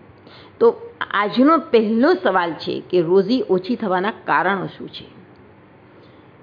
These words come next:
ઘણી વખત રોઝી તંગ થઈ જાય છે, કર્જદાર છે, આ કા-, કારણો શું છે? સૌથી પહેલું કારણ ગુનાહ.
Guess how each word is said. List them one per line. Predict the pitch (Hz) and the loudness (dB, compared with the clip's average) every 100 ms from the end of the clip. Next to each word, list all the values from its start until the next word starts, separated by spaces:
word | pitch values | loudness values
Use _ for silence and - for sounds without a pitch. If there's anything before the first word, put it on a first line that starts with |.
| - - 190 | -20 -8 0
ઘણી | 185 | 0
વખત | 180 175 | 2 0
રોઝી | 175 170 214 | 0 -2 -4
તંગ | - 190 208 208 | -2 0 0 0
થઈ | 175 | 2
જાય | 175 170 | 2 0
છે, | 180 170 | 0 -2
કર્જદાર | 170 175 160 196 214 | 0 -2 -2 -2 -2
છે, | 214 | -4
આ | 208 | -4
કા-, | 202 220 | -4 -6
કારણો | - 202 247 294 | -2 -2 2 2
શું | 277 302 285 | 0 -2 -2
છે? | 262 156 139 - - - - - - - - - - - - - - - - - - - | -2 -4 -6 -14 -20 -20 -20 -20 -20 -20 -20 -20 -20 -20 -20 -20 -20 -20 -20 -20 -20 -4
સૌથી | 247 262 - 226 | -2 -2 -4 -6
પહેલું | - - 202 196 185 | -4 -2 -2 0 -2
કારણ | - - - - - - - - - 147 | -2 -8 -10 -16 -20 -20 -20 -20 -16 -12
ગુનાહ. | 143 165 160 147 | -4 -2 -2 -6